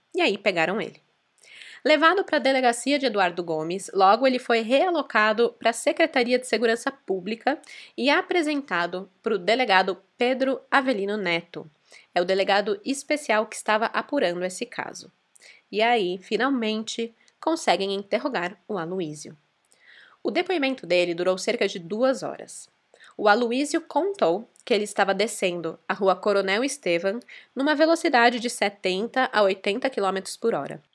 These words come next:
De acordo com ele, a rua estava calma, tudo vazio, sem carros. Ele levava cerca de setenta passageiros no ônibus e ele negou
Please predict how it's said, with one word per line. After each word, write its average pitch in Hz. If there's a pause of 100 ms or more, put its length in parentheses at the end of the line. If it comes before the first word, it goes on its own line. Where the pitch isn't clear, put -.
(480)
De 320
acordo 196
com 247
ele, 233 (340)
a 277
rua 240
estava 175
calma, 247 (240)
tudo 254
vazio, 220
sem 165
carros. 202 (600)
Ele 381
levava 262
cerca 262
de 240
setenta 262
passageiros 185
no 247
ônibus 220
e 254
ele 262
negou 247